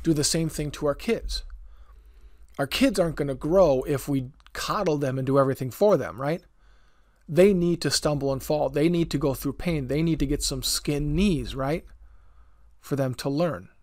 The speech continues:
They need to fall off the couch a couple times for them to understand,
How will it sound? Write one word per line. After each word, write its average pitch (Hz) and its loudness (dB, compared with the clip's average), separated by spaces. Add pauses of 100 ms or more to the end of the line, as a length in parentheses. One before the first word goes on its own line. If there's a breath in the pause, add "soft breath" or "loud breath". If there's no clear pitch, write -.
(120)
They 156 -2
need 151 -2
to 143 0
fall 147 0
off 147 0
the - -6
couch 185 2
a 151 -2
couple 139 -4
times 131 -4
for 147 -2
them 135 -2
to 139 -4
understand, 143 -2